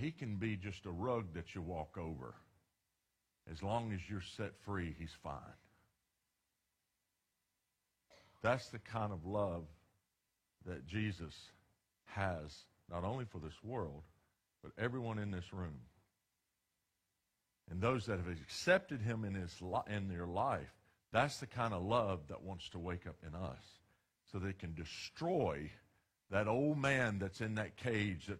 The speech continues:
always wants to stab and do good to good people, do bad to evil people.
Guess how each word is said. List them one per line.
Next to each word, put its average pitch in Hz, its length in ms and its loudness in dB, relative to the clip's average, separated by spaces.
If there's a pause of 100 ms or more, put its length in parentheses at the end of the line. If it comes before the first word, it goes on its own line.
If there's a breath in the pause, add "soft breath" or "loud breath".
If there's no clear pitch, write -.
(120)
always 117 420 4
wants 104 280 -6
to 95 100 -10
stab 98 580 0
and 85 140 -2 (2750 loud breath)
do 131 140 4
good 117 300 2
to 98 80 0
good 135 300 2
people, 120 440 0 (440)
do 110 120 0
bad 107 340 6
to 101 140 0
evil 95 260 0
people. 65 400 -8